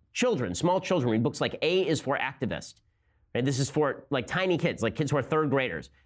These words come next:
A is for Activist. T, by the way, in that book is for trans, which is something you definitely wanna be teaching about the seven-year-olds about. And then there's a, they, they make posters with gay rights flags, and they make posters with police brutality and Black Lives Matter.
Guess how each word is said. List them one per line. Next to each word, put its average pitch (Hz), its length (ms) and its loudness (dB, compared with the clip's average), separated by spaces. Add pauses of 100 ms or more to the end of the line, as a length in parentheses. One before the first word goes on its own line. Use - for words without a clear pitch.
(120)
A 185 140 0
is 180 80 0
for 165 100 -2
Activist. 139 360 -4
T, - 140 0
by 160 140 2
the 143 80 2
way, 135 240 2
in 131 60 4
that 127 160 0
book 127 120 -2
is 120 80 -2
for 131 140 -2
trans, 101 560 -4 (300)
which 127 120 0
is 160 100 0
something 170 280 2
you 139 80 4
definitely 147 340 0
wanna 123 200 2
be 117 100 2
teaching 123 320 0
about 110 320 -2
the 113 200 0
seven-year-olds 107 720 0
about. 95 360 -2 (500)
And 147 160 2
then 160 400 2 (300)
there's 131 340 0
a, 120 100 4
they, 117 180 0
they 117 100 2
make 120 180 -2
posters 131 500 0
with 101 240 -2
gay 104 140 -2
rights 147 300 -2
flags, 156 520 0
and 117 80 -2
they 107 60 2
make 104 300 -2
posters 120 420 0
with 104 100 -2
police 143 300 2
brutality 151 640 0
and 113 100 2
Black 110 340 -2
Lives 113 280 -2
Matter. 180 480 2